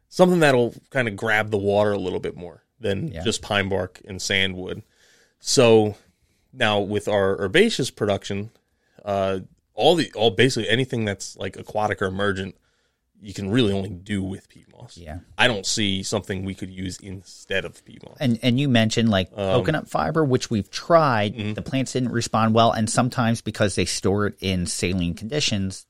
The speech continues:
Speaker 2: the
Speaker 1: You
Speaker 2: coconut
Speaker 1: get
Speaker 2: fiber
Speaker 1: salt.
Speaker 2: holds,
Speaker 1: Yeah.
Speaker 2: holds the salt content, and you're dealing with plants that don't, don't want
Speaker 1: Mm-hmm.
Speaker 2: saline,
Speaker 1: Yeah.
Speaker 2: uh, uh, salinity conditions.
Speaker 1: Now,
Speaker 2: So
Speaker 1: the stuff that's wetland plants but not in the water, that,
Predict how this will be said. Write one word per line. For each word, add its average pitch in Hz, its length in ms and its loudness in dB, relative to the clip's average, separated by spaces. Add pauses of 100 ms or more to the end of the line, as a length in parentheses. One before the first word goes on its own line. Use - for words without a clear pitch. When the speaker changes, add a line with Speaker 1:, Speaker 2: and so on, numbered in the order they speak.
Speaker 2:
the 87 120 -2
Speaker 1:
You 85 40 -6 (100)
Speaker 2:
coconut 101 300 0
Speaker 1:
get - 40 -2
Speaker 2:
fiber 90 160 4
Speaker 1:
salt. 98 200 4
Speaker 2:
holds, 87 460 -2
Speaker 1:
Yeah. 104 200 -10
Speaker 2:
holds 92 400 0
the 95 80 -4
salt - 320 2
content, 95 540 -4
and 98 120 -2
you're 95 100 0
dealing 98 240 2
with 92 140 -2
plants 90 320 -4
that 82 180 -6
don't, 82 280 -2 (520)
don't 95 280 -4
want 82 340 -6
Speaker 1:
Mm-hmm. - 640 -20
Speaker 2:
saline, 78 640 -4
Speaker 1:
Yeah. 95 140 -12 (260)
Speaker 2:
uh, 76 240 0 (260)
uh, 73 200 -4
salinity 78 540 -6
conditions. 71 440 -8
Speaker 1:
Now, 123 120 2
Speaker 2:
So 117 60 -2
Speaker 1:
the 120 80 -2
stuff - 280 2
that's 120 220 0 (240)
wetland 131 420 2
plants 120 240 2
but 107 120 -2
not 104 240 -2
in 131 200 -2
the 156 80 0
water, 156 420 0 (240)
that, 101 280 2